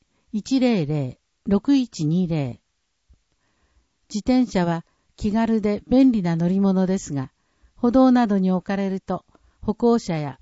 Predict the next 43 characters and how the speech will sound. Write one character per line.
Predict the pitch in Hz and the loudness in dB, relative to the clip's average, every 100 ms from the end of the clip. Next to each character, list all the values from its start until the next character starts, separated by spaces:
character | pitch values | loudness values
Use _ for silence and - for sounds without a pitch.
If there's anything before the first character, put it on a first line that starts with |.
| _ | _
自 | - 202 | -10 -2
転 | 262 269 | 2 2
車 | 208 190 | 2 -2
の | 170 | -2
通 | - 208 | -6 -8
行 | 196 202 196 | -6 -2 -2
を | 185 | -2
妨 | 190 196 214 240 | -2 -2 0 -2
げ | 220 185 | -4 -4
る | 156 | -6
だ | 156 | -8
け | 202 | -6
で | 165 | -4
な | 147 160 | -4 -6
く、 | - _ _ _ _ _ - | -10 _ _ _ _ _ -4
交 | 277 | -4
通 | 277 277 262 | -2 -2 -2
事 | 240 | -2
故 | 196 160 | -2 -2
の | 139 | -2
原 | 165 | 0
因 | 208 208 202 | 0 0 0
に | 190 | 0
も | 151 | 0
な | 135 135 | -2 -4
り | 135 | -4
ま | 131 | -6
す。 | - - _ _ _ _ _ _ _ _ | -8 -16 _ _ _ _ _ _ _ _
き | - | -20
ち | - 277 | -2 0
ん | 262 | 2
と | 170 | -2
駐 | 151 214 | -2 0
輪 | 247 247 233 | 2 2 2
場 | 214 202 | 2 0
を | 196 | 0
利 | 190 190 | 0 0
用 | 190 | 0
し | 202 180 | -2 -2
ま | 170 | -2
し | 160 | -2
ょ | 151 131 | -6 -6
う。 | _ _ _ _ _ _ | _ _ _ _ _ _